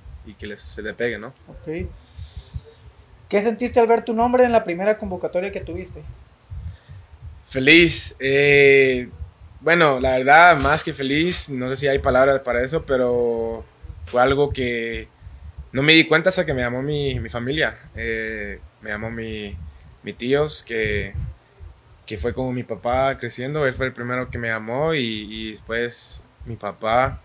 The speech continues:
Speaker 1: y los demás tíos. Y yo la verdad no sabía qué, ni qué sentir, la verdad, pero, eh, más que orgulloso y como cumpliendo sueños.
Speaker 2: ¿Jugabas en dónde en ese momento?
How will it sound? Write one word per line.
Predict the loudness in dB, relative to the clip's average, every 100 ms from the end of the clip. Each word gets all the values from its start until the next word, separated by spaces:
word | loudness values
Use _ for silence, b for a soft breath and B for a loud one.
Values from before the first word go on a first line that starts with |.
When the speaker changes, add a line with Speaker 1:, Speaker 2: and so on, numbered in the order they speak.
| _ _ -16 -16 -16 -20 -14
Speaker 1:
y | -10 -8 -8 -8 -8
los | -8 -8
demás | -8 -8 -8
tíos. | -6 -6 -6
Y | -10 -10 -12 -14 -16 _ _ b b -20 -8
yo | -4
la | -4 0 0
verdad | 0 -2
no | -2
sabía | 0 0 0
qué, | -2 -4 -2 -4 -8 -14
ni | -14 -10
qué | -6 -4 -2 -4 -6 -8 -14
sentir, | -16 -14 -8 -6
la | -4
verdad, | -2 -2 -4
pero, | -4 -6 -6 -12 b b b b b -12
eh, | -8 -6 -4 -6 -12 -12
más | -8 -8
que | -4 -4
orgulloso | -6 -6 -6 -4 -4 -4
y | -4 -6 -10 -16 _ _
como | -16 -12 -10 -12 -14
cumpliendo | -16 -10 -10 -10
sueños. | -10 -12 -12 -8
Speaker 2:
¿Jugabas | 0 4 4
en | 2 -8
dónde | -12 -12
en | -14
ese | -12
momento? | -12 -12